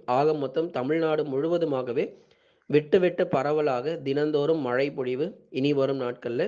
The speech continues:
எதிர்பார்க்க முடியும். டெல்டா மாவட்டங்கள், தென் மாவட்டங்கள்,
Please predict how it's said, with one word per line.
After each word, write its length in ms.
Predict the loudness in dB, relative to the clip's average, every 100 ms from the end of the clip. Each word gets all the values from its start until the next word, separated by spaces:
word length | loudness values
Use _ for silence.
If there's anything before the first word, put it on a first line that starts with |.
| -6 -10
எதிர்பார்க்க 600 | -4 -2 0 0 0 -2
முடியும். 320 | -6 -4 -4 -6 -20 _ _ _ 0
டெல்டா 360 | 4 4 4 0
மாவட்டங்கள், 580 | 0 -4 -4 -2 -2 -2
தென் 220 | -2 0
மாவட்டங்கள், 580 | 0 0 -2 -4 -4